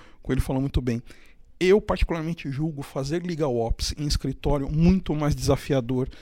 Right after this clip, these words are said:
do que fazer legal ops em departamento jurídico, né? E, e, e, e não tô falando isso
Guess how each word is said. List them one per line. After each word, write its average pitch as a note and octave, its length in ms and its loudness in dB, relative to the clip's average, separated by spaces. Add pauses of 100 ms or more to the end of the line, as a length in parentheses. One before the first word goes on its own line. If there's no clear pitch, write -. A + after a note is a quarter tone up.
(140)
do C3 100 -4
que - 80 -12
fazer C3 300 -2
legal A#2+ 240 2
ops A2+ 240 -2
em - 20 -4
departamento A2+ 600 -2
jurídico, G#2+ 420 -2 (460)
né? G2 180 -4 (320)
E, A#2+ 240 -2
e, A#2+ 560 -2
e, B2+ 60 -6
e - 20 -2
não C3+ 100 -2
tô D3+ 140 -2
falando C3+ 400 2
isso C3 400 2